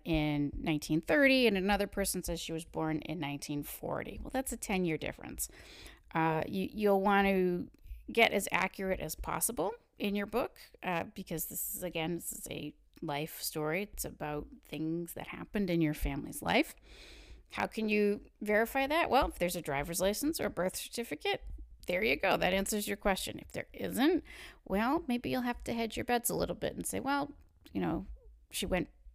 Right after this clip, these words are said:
she said to some folks that she was born on this date, but to others she said this." So you're gonna have to be a little bit of a detective when you're organizing, eh, excuse me, when you're verifying some of the information you have.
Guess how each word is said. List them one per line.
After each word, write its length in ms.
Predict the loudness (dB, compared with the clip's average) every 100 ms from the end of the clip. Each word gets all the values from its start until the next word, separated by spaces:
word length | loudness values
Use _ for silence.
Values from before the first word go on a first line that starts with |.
| -20 -10
she 140 | -4
said 180 | 0 2
to 100 | 2
some 160 | 4 2 2
folks 320 | 0 0 -2
that 120 | -4
she 120 | -4
was 80 | -6
born 240 | -2 0 2
on 80 |
this 140 | 2 4
date, 300 | 4 4 4
but 140 | -2
to 100 | 2
others 220 | 2 2 0
she 140 | 0
said 240 | 0 0
this." 260 | -2 -4 -4 -4 -8 -12 -12
So 500 | -2 4 8 8 6 -2 -16 -20 -20 -6
you're 60 | 0
gonna 120 | 0
have 80 | 0
to 80 |
be 120 | -2 0
a 20 |
little 160 | 2
bit 120 | 2 0
of 120 | 0
a 160 | -4 -6 -14
detective 800 | -12 -6 -6 -6 -10 -8 -12 -16 _
when 100 | -6
you're 180 | -4 -4 -2
organizing, 720 | 0 2 2 2 0 -2 -2 -4
eh, 80 |
excuse 360 | -8 -6 -6 -4
me, 80 | -2
when 160 | 0
you're 140 | 0 -2
verifying 720 | 0 2 2 0 0 2 0
some 160 | -2 -4
of 140 | -4
the 100 | -4
information 560 | -4 -4 -4 -4 -4 -2
you 80 | -2
have. 300 | -2 -6